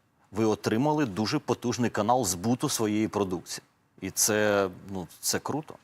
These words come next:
Тобто за пального на ринку дуже багато. І те, що ви отримали свою частку ринку, це, це, це,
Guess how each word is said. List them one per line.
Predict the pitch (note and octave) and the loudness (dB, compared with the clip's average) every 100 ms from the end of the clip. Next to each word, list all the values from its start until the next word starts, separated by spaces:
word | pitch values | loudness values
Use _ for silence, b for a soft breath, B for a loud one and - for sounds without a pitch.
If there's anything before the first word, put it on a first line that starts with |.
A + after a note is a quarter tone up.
| _ _ | _ _
Тобто | - E2 E2+ | -12 -10 -10
за | E2 E2+ F#2 F2 F2 F2 - G#2 - | -8 -4 -2 -2 -4 -8 -14 -16 -2
пального | A#2+ A2 D3 A#2+ | 0 4 4 4
на | G#2 | 2
ринку | A#2 G#2 | 0 -2
дуже | F#2 C#3 D#3+ | -4 -2 0
багато. | A2+ A2 E2 - - _ | 0 0 -2 -8 -18 _
І | - | -6
те, | B2+ | -2
що | B2 G#2+ | -2 -2
ви | G2+ | 0
отримали | G#2+ A2 G#2+ G#2 G2 | 0 0 0 0 -2
свою | - G2+ G#2 | -2 -2 -2
частку | - G#2 - G2+ | 0 -2 -2 -4
ринку, | G#2+ D3 B2+ A2+ B B B - - | -2 -2 -4 -10 B B B -20 -6
це, | - G#2+ - - | 0 0 -2 -8
це, | - G2 G2 F2 E2 | -4 0 -2 -4 -6
це, | F#2+ E2+ | -6 -6